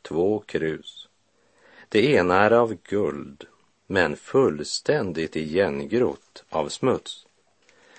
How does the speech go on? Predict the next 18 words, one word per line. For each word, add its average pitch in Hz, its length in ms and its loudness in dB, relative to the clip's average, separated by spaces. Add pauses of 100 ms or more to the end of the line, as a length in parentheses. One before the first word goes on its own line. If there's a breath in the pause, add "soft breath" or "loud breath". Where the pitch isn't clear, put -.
(140 soft breath)
Det 131 100 6
andra 139 400 6
är 92 140 2
av 87 160 2
billigaste 92 720 0
glas, 85 640 0 (380)
kantstött, - 960 -2 (220)
men 85 220 0
helt 107 840 -4 (100)
rent. 76 760 -8 (840 soft breath)
Vilket 113 400 2
krus 104 580 -4 (200)
skulle 101 320 0
du 78 200 -2
välja 73 680 -2 (160)
att - 280 -6
dricka 90 480 -4
av? 92 440 -8